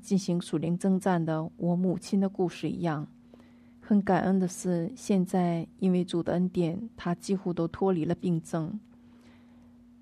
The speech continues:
作为母胎信仰的人来说，当时听到这个故事并不是第一次，但是当天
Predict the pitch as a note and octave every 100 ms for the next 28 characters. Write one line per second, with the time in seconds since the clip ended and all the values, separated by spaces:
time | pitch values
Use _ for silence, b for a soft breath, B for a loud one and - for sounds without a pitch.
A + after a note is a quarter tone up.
0 | - A#3 A3 F#3+ F3+ F#3+ - - - -
1 | - - - - - F#3+ F3 G3+ G3 G3
2 | A3 F#3+ D#3 E3 E3 D#3+ E3+ F3 - -
3 | - B B B - - - F3+ E3+ -
4 | - F3+ F3+ F3+ G#3 - - G#3 G#3+ -
5 | E3 E3+ F3 - - - - - G#3 G#3
6 | G3 F#3 F#3+ F3 F#3 F3+ - E3 G#3 F3
7 | F3 F#3 G3+ F3 E3+ - - - E3 -
8 | - - - - G3+ F#3+ G#3+ F#3+ F#3+ F#3+
9 | - F3+ F3 F3+